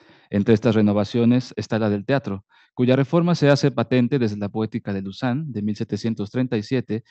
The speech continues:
y que interesa por la cualidad moral y educativa que pueda inyectar a quienes acuden no solo al teatro, sino también a toda clase de espectáculos.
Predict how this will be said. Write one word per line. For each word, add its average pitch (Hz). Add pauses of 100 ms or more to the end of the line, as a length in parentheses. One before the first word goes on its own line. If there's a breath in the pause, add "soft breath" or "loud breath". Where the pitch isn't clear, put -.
(240 soft breath)
y 143
que 143
interesa 151
por 139
la 120
cualidad 113
moral 117
y 117
educativa 104
que -
pueda 123
inyectar 110
a 101
quienes 98
acuden 113
no 131
solo 131
al 117
teatro, 107
sino 104
también 107
a 101
toda 101
clase 98
de 95
espectáculos. 95